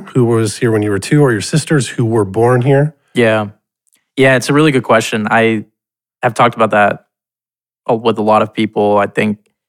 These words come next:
Speaker 2: there probably is, like, a formal definition for it, te-, like, a technical definition for
Speaker 1: Mm-hmm.
Speaker 2: it. I think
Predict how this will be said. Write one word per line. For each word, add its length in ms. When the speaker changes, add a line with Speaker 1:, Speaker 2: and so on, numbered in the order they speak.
Speaker 2:
there 80
probably 280
is, 160
like, 100
a 60
formal 260
definition 560
for 260
it, 140
te-, 180
like, 120
a 40
technical 360
definition 500
for 260
Speaker 1:
Mm-hmm. 120
Speaker 2:
it. 40
I 60
think 380